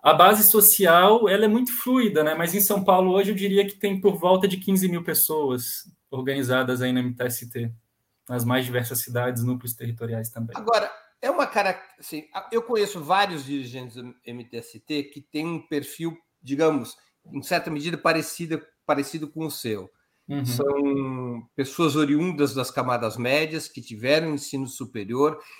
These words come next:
Speaker 2: que por condição de vida não eram um sem-teto, mas se
Speaker 1: Uhum.
Speaker 2: engajaram no M T S T. O Boulos
Speaker 1: Uhum.
Speaker 2: é esse caso, a Natália, você,
Speaker 1: Uhum.
Speaker 2: outros que eu também conheço em outros estados. Como é que é esse processo? Como é que é essa relação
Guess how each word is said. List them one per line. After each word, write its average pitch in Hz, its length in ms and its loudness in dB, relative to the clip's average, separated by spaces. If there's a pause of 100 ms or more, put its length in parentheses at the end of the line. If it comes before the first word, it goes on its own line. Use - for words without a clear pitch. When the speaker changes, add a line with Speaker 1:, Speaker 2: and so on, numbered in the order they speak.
(140)
Speaker 2:
que 156 100 -8
por 185 240 -4
condição 185 480 0
de 156 140 -4
vida 139 320 0
não 175 340 4
eram 160 600 6 (180)
um 131 140 -8
sem-teto, 131 800 -4 (240)
mas 151 160 0
se 139 260 -4
Speaker 1:
Uhum. 226 80 0
Speaker 2:
engajaram 180 760 6
no 175 280 -4
M 156 200 -2
T 156 140 -8
S 156 220 -8
T. - 260 -18
O 160 80 -10
Boulos 131 680 0
Speaker 1:
Uhum. 120 60 -4 (240)
Speaker 2:
é 220 140 -6
esse 214 200 -12
caso, 139 500 2
a 107 40 -8
Natália, 123 880 -2 (240)
você, 123 680 -2
Speaker 1:
Uhum. 143 100 -12
Speaker 2:
outros 147 240 -10
que 175 100 -14
eu 165 60 -10
também 156 400 -6 (260)
conheço 151 320 -2
em 160 40 -2
outros 156 260 -6
estados. 131 500 -4 (400)
Como 453 300 2
é 392 80 2
que 233 240 2
é 226 140 6
esse - 240 -2
processo? 135 840 -2
Como 190 160 -6
é 233 80 4
que 233 160 -4
é 220 40 4
essa 214 260 0
relação 202 960 2